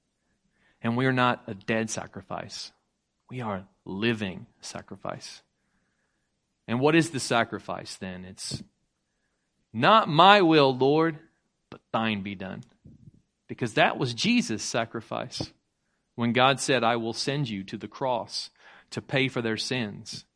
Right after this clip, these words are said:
And he went to the garden and said, "If there is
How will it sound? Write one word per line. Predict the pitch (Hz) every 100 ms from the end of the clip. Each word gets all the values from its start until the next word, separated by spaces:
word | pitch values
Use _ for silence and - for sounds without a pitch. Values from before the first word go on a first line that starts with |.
| _ _ _ _ _ _ _ -
And | 113 127
he | 160
went | 127 135 208 190
to | 143
the |
garden | 113 117 110 107
and | 104
said, | - 110 107
"If | 113 - _
there | - 156 131
is | 98 95